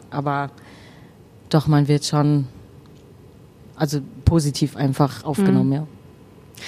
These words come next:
Speaker 2: Jetzt hab ich dich aber voll unterbrochen. Du musst heute Abend noch zu einer Fortbildung, das musst du jetzt noch erzählen, da hab ich dich unterbrochen.
Speaker 1: Ja, ich muss, also die ist online. Also ich
Speaker 2: Mhm.
Speaker 1: mach die zu Hause bei mir im Büro, ähm, mit Headset und, ähm, genau, hör mir dann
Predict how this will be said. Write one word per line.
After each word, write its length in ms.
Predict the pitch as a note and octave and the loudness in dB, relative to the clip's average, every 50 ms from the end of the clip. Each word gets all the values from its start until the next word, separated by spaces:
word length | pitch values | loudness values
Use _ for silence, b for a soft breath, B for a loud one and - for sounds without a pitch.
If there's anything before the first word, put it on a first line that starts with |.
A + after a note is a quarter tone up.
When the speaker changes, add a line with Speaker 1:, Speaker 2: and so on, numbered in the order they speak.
| B B B | B B B
Speaker 2:
Jetzt 120 | B - | B 0
hab 80 | A#3+ A#3+ | 0 0
ich 100 | A#3 - | 2 0
dich 180 | C4+ A#3 - A#3+ | -2 2 4 4
aber 140 | G#3+ A3 G#3 | 4 4 2
voll 160 | - - A#3 | 2 0 2
unterbrochen. 580 | A#3 A#3 A3+ A#3+ A3 G3+ F#3 G3+ G3 - - G3 | 2 2 2 0 -2 0 0 -2 -2 0 -2 -2
Du 60 | G3 | 0
musst 240 | G3 A3 A#3 - - | 2 2 2 4 4
heute 220 | A#3 A3 - G#3+ | 4 4 4 2
Abend 160 | A3+ A3+ A3+ | 0 2 2
noch 120 | A3+ G#3+ G#3 | 2 2 0
zu 160 | - - G#3 | 0 0 2
einer 100 | F#3 F#3 | 2 2
Fortbildung, 540 | F#3 - - G#3 A#3 A#3+ - - C4+ C4+ B3+ | 2 2 0 0 0 0 -2 -4 -2 0 0
das 160 | A#3 A#3 A#3 | 0 0 0
musst 220 | - A#3 A3+ - - | 0 -2 -2 -2 -4
du 40 | A3 | -6
jetzt 160 | G#3 - - | -6 -4 -4
noch 180 | G#3 G3+ G#3 - | -4 -6 -6 -6
erzählen, 420 | - F#4 A3+ G3+ - - G#3 G3+ | -8 -10 -8 -8 -4 -2 -2 0
da 60 | F#3+ | 0
hab 80 | F3+ G3 | -2 -4
ich 100 | G3 - | -6 -8
dich 200 | - G#3 G3 - | -8 -8 -6 -4
unterbrochen. 680 | F#3 G3 G3 G3+ F#3 G3 - F3+ F#3 F#3+ - - E3+ F3 B B B B B B B B B B B B | -6 -6 -6 -6 -8 -8 -6 -8 -8 -8 -8 -10 -12 -12 B B B B B B B B B B B B
Speaker 1:
Ja, 100 | - E3+ | -2 -2
ich 140 | F3+ F3+ E3 | 0 2 4
muss, 260 | G3 G#3+ A#3 - - | 4 4 4 2 2
also 200 | - E3 E3 F3+ | 0 4 4 4
die 100 | E3 F#3 | 4 4
ist 100 | F3+ - | 0 0
online. 400 | - C#3+ D3 C#3 B2+ B2+ B2+ C3 - - - - | 0 -2 0 0 0 -2 -2 -4 -6 -12 -14 -8
Also 180 | - - - D3 | -6 -2 0 0
ich 60 | C#3 | 2
Speaker 2:
Mhm. 60 | D3+ | 2
Speaker 1:
mach 100 | D3+ C#3+ | 0 0
die 140 | - E3 D3+ | 0 -4 -2
zu 120 | - E3 | 2 2
Hause 220 | D#3 D3+ D#3 D3 D#3 | 2 2 2 2 2
bei 120 | D3+ D3+ | 2 2
mir 160 | D3+ D#3 D#3 | 4 2 2
im 80 | D3 D3 | 2 2
Büro, 360 | D3+ C#3+ D#3 E3+ F3+ F#3+ F#3+ B B B B B B B B B - | 0 2 4 4 4 4 2 B B B B B B B B B -8
ähm, 520 | - D3+ D3+ D3 D3 D3 D3 D3 D3 C#3+ C3 - - - - - - - - - - - - - | -4 -2 0 0 0 0 0 0 -2 -2 -4 -8 -14 -20 -20 -20 -20 -20 -20 -20 -20 -12 -8 -6
mit 400 | C#3 C#3 D3 D3 D3 C#3 - - | -2 0 2 2 0 -2 -4 -10
Headset 360 | D#3 E3 - - - E3 D3+ D3 - - | -12 -10 -8 0 2 2 2 2 -2 -6
und, 380 | - C3+ C#3+ C#3 C3+ - - - | -4 -2 -2 -2 -4 -6 -12 -10
ähm, 300 | - D3 D3 D3+ D3+ C#3+ - | -8 -6 -6 -6 -6 -6 -4
genau, 280 | D3 D3 C#3+ C#3 C3 | -4 -2 -2 0 0
hör 180 | C3+ C#3 C#3+ C#3+ | 2 2 2 2
mir 140 | C#3+ C#3 C#3 | 4 2 2
dann 340 | C#3 C#3+ C#3+ C#3+ C#3+ C#3+ | 0 0 -2 0 0 0